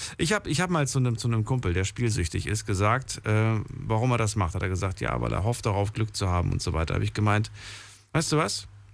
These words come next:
Gib mir zehn Euro, kriegst du meine E-C-Karte und dann darfst du an den Automaten gehen und dreimal versuchen, eine Kombination einzugeben. Wenn du richtig liegst, darfst du alles, was drauf ist, abräumen, abziehen." <laughs>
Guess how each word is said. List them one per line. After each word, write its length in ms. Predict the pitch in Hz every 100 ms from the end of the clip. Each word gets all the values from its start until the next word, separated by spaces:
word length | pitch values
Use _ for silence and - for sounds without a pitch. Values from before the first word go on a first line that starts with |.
| -
Gib 140 | 135
mir 120 | 170
zehn 260 | - - 131
Euro, 420 | 110 156 180 208
kriegst 260 | 180 139 131
du 60 | 139
meine 220 | 131 110
E-C-Karte 760 | 104 - 151 160 165 - 190 220 - - - - -
und 80 |
dann 120 | 120 120
darfst 240 | 127 -
du 40 | 110
an 80 |
den 80 | 110
Automaten 500 | 87 110 107 120 165 143
gehen 340 | 147 156 165 - - - _ _ _ _ -
und 160 | 117 101
dreimal 540 | 104 143 135 123 131
versuchen, 440 | 117 107 127 127 113
eine 80 |
Kombination 600 | 107 110 107 95 - 101
einzugeben. 540 | 90 82 80 76 73 73
Wenn 60 | 98
du 60 |
richtig 340 | 143 180 165 151
liegst, 240 | - -
darfst 200 | 135 127
du 40 |
alles, 240 | 107 139 147
was 160 | 127
drauf 260 | - 110 120
ist, 120 | 120
abräumen, 500 | - 135 147 160 190
abziehen." 500 | - - - 165 196
<laughs> 40 | -